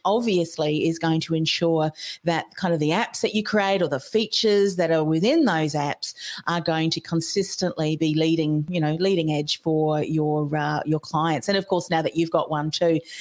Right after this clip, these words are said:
Now, you already spoke about the first pancake method being about, you know, get out there, don't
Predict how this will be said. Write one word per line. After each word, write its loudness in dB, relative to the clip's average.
Now, 4
you 4
already 4
spoke 2
about 0
the -4
first -2
pancake -2
method 0
being 2
about, -2
you 0
know, 2
get 2
out 0
there, 2
don't -2